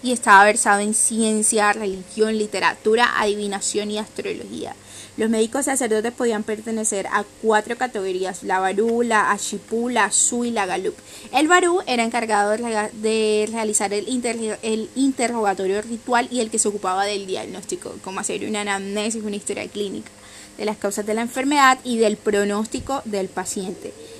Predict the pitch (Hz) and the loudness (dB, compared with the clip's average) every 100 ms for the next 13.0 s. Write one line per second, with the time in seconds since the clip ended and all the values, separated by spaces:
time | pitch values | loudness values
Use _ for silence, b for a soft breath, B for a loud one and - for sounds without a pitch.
0 | B - 269 277 277 269 277 311 311 269 | B -2 2 4 2 2 2 2 2 0
1 | 254 240 247 247 254 233 233 214 247 - | 0 0 -4 -2 -2 0 2 2 0 -2
2 | 233 214 214 208 208 190 190 185 208 202 | -2 -2 -2 0 0 2 0 0 -2 -2
3 | 196 208 247 277 262 247 269 302 302 B | -2 0 2 2 2 0 0 -4 -8 B
4 | - 240 233 233 233 214 202 220 220 220 | -6 -2 0 0 0 0 2 2 2 2
5 | 220 220 214 214 214 214 208 202 208 214 | 2 2 0 0 -4 -4 -4 -4 -4 -6
6 | 214 202 202 196 214 208 202 - 190 220 | -6 -8 -6 -6 -6 -6 -8 -4 -2 0
7 | 247 269 262 233 214 220 233 208 190 214 | 2 0 -2 2 2 2 0 -2 -2 -4
8 | 208 202 196 196 196 190 196 196 - - | -4 -2 0 2 2 0 -2 -6 -6 -2
9 | 202 202 202 214 B B - 214 226 220 | -2 0 -2 -4 B B -6 -2 0 -2
10 | 220 202 208 220 220 220 196 196 190 190 | -2 0 0 0 -2 0 0 0 -2 -4
11 | 190 190 170 185 226 233 233 196 202 - | -4 -6 -4 -4 -2 0 -2 -2 -6 -8
12 | 208 - 285 269 254 233 220 196 185 | -6 -4 -4 -4 -2 -4 -4 -4 -4